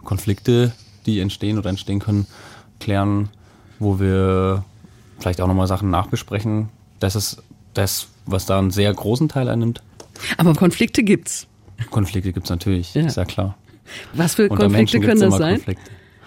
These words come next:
Speaker 1: Ähm, na ja, das kann sein, dass, äh, pf, einer war gestresst auf der Baustelle, hat den anderen angepumpt, ja, und na, der fand das blöd, dann kann er das da entweder direkt ansprechen, aber wenn es einem erst später einfällt, na,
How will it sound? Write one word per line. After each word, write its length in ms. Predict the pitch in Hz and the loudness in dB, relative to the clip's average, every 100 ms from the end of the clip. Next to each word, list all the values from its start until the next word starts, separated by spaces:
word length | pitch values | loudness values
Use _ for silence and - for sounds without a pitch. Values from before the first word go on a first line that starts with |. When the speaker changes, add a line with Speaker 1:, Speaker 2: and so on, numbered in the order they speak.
| - - - - - _ _ 120 | -20 -20 -20 -20 -20 _ _ 2
Speaker 1:
Ähm, 280 | 107 98 92 | 4 4 4
na 100 | 92 | 2
ja, 240 | 85 107 | 2 0
das 180 | 98 - | 0 -2
kann 160 | 95 90 | -2 0
sein, 200 | 92 101 | 0 0
dass, 200 | 85 - | 0 -2
äh, 280 | 90 90 78 | 0 0 -2
pf, 280 | - - - | -10 -14 -8
einer 240 | 95 92 | -4 -2
war 120 | 95 95 | -2 -2
gestresst 440 | - - 98 - | -4 -4 -2 -2
auf 100 | 98 | -2
der 100 | 107 | 0
Baustelle, 380 | 101 107 - 98 | 0 -2 -2 -4
hat 80 | 92 | -2
den 100 | 90 | -2
anderen 220 | 98 90 | -2 0
angepumpt, 640 | 110 131 - 95 95 - | 0 0 0 -4 -4 -4
ja, 180 | 95 98 | -4 -4
und 280 | - 98 90 - - - - | -4 -6 -8 -14 -20 -14 -6
na, 160 | 90 | -4
der 120 | 87 | -2
fand 180 | 92 95 | -2 -4
das 100 | 92 | -4
blöd, 260 | - 120 127 | -2 -2 0
dann 100 | 95 | -2
kann 160 | 98 92 | -4 -4
er 80 | |
das 260 | 92 87 - | -4 -6 -4
da 260 | 87 101 - | 0 2 0
entweder 240 | 65 - 90 | -4 -8 -6
direkt 320 | 110 113 104 | -2 -2 -2
ansprechen, 460 | 101 - 95 - 95 | -4 -4 -6 -4 -4
aber 180 | 98 | -4
wenn 140 | 98 95 | -4 -2
es 80 | 95 | -2
einem 200 | 90 92 | -2 -4
erst 180 | 92 | -6
später 300 | - 92 90 | -4 -2 0
einfällt, 380 | - 98 - 95 | 0 -2 -2 -2
na, 240 | 90 92 | -2 -2